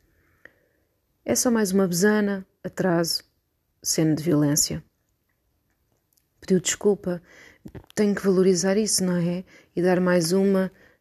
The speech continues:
duas, três, quatro oportunidades. Não, não posso ir, tenho que ficar. Nunca mais ninguém vai gostar de mim assim.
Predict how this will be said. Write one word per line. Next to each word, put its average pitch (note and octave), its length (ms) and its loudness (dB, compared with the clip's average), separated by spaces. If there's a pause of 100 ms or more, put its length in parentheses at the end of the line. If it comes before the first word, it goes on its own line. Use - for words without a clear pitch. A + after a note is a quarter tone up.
duas, F#3+ 640 0 (300)
três, F#3+ 720 -2 (260)
quatro - 640 -2
oportunidades. F3 1000 -4 (1700)
Não, F#3 280 -2
não G3+ 240 0
posso G3+ 340 -2
ir, F3 120 2
tenho G#3 200 -2
que - 80 -6
ficar. F3 460 -4 (120)
Nunca G3 240 -4
mais G3+ 240 0
ninguém G3+ 260 0
vai G3+ 140 -2
gostar F#3+ 300 -4
de F#3+ 60 -4
mim G3 160 -2
assim. F3+ 360 -4